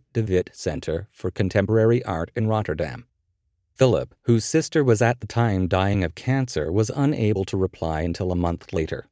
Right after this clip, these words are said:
at which point she explained she couldn't adequately respond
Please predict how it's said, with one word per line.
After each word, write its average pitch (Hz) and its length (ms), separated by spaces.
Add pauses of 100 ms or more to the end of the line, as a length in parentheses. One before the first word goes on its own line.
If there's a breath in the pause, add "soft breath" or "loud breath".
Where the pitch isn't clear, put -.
(200)
at 117 160
which 120 240
point 113 320
she - 140
explained 104 500
she - 160
couldn't 101 380
adequately 101 560
respond 90 600